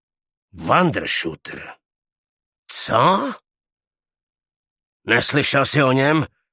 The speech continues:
Skurvený čarostřelec." "Kurva, ten, co sám dostal celou O'Brienovu bandu?"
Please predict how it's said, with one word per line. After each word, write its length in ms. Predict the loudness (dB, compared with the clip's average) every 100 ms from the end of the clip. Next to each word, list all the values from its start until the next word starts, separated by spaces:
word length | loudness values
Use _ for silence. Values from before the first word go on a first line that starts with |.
| -8
Skurvený 840 | -6 -6 -6 -4 -4 -4 -4 -4
čarostřelec." 1120 | -2 0 0 -4 -8 -8 -8 -10 -10 -12 -12 _ _ _ _ _ _ _ _ _ _ -12
"Kurva, 840 | -4 0 2 2 2 2 0 -2 -8 _ -20 _ _ _
ten, 240 | 2 2 2
co 180 | 0
sám 340 | 0 2 4 4
dostal 380 | 2 2 2 2
celou 260 | 4 4
O'Brienovu 840 | 4 2 2 2 4 4 2 2 2
bandu?" 600 | 2 2 2 2 2